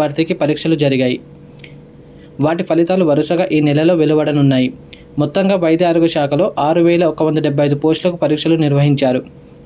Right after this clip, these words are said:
రాష్ట్ర వ్యాప్తంగా రెండు వేల మూడు వందల ఇరవై రెండు నర్సుల పోస్టులు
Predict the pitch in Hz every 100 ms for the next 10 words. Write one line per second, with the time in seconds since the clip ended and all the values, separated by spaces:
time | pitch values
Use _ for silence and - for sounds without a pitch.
0 | 143 151 180 180 165 165 175 185 143 160
1 | 165 165 156 151 156 156 151 147 147 143
2 | 139 135 131 165 165 165 - 185